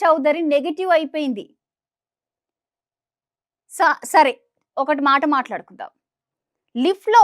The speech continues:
వచ్చేటప్పుడు రీతు చౌదరి ఒక్కసారి వచ్చింది. ఈరోజు ధర్మ మహేష్ బయటికి వచ్చి మాట్లాడడం కూడా జరిగింది. తను మాట్లాడకపోయి ఉంటే రీతు చౌదరి తప్పు చేసిన అమ్మాయి అని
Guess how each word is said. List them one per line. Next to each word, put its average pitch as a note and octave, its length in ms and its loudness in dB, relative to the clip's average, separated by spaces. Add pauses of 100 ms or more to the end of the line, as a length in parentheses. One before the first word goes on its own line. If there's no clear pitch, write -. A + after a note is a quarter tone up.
వచ్చేటప్పుడు C#4 680 -2 (460)
రీతు G4+ 240 -2 (140)
చౌదరి D#4+ 320 2
ఒక్కసారి C4 420 -2
వచ్చింది. - 360 -20 (960)
ఈరోజు G#4 480 2 (180)
ధర్మ D4+ 220 2 (160)
మహేష్ D4+ 440 -6 (220)
బయటికి D4 400 -2
వచ్చి C#4 260 -4 (180)
మాట్లాడడం B3+ 560 -2
కూడా G#3 120 -6 (100)
జరిగింది. G3 400 -18 (1160)
తను F#4+ 180 2 (140)
మాట్లాడకపోయి G4 760 0
ఉంటే C4+ 200 0 (380)
రీతు G4 280 -4 (140)
చౌదరి F#4 460 2 (160)
తప్పు E4+ 220 -2 (100)
చేసిన F4 340 -6 (220)
అమ్మాయి E4 500 -2 (100)
అని F4+ 140 -2